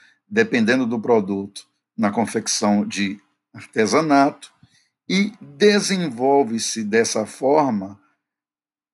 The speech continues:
alguns núcleos comerciais por toda a Europa. É quando surge a figura do burgo, local específico onde era comercializado tanto os produtos orientais que vinham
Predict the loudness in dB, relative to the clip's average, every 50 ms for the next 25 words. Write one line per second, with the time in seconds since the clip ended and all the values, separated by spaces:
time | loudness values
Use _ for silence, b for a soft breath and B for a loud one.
0 | _ _ _ _ _ _ 4 4 4 4 2 -2 -4 -2 -2 -2 -2 -2 -4 -6
1 | -8 -6 -4 -2 0 2 2 2 2 0 -2 -2 0 0 0 0 -2 -6 -10 -12
2 | -6 _ 2 2 4 4 2 2 2 0 -2 0 0 2 4 4 4 2 2 -2
3 | -4 -8 _ -10 -10 -6 -2 -2 0 2 2 2 4 4 4 2 2 -2 -8 -16
4 | -18 -18 _ _ _ _ _ _ _ _ _ _ _ -6 -4 2 2 2 2 2
5 | 0 -2 -4 -4 -2 0 0 2 2 2 0 0 0 -8 -10 -6 -2 -2 0 0
6 | -2 -4 -6 -10 -10 -8 -4 -2 -2 -2 -2 -4 -6 -8 -14 -10 -8 -8 -8 -8
7 | -10 _ _ _ _ _ _ _ _ 0 2 2 2 0 -4 _ 0 4 4 6
8 | 6 6 4 2 -2 -6 _ _ -10 -8 -8 -8 -10 -8 -8 -8 -6 -6 -8 -8
9 | -8 -8 -10 -10 -10 -12 -18 -20 _ -20 _ _ _ _ _ _ _ _ -2 0
10 | 0 0 0 -2 0 0 2 2 2 0 -4 -6 _ _ _ 0 0 0 0 -2
11 | -4 -4 -6 -4 0 0 0 0 0 -4 -4 -2 0 0 0 0 -4 -8 -10 -14
12 | -20 -20 _ _ _ _ _ _ _ _ 2 2 2 2 0 -6 -8 0 2 2
13 | 2 2 -2 -10 -10 -4 -2 -2 0 0 -2 -4 -6 -4 -4 -4 -4 -4 -6 -10
14 | -10 -10 -6 -4 -4 -2 -2 -4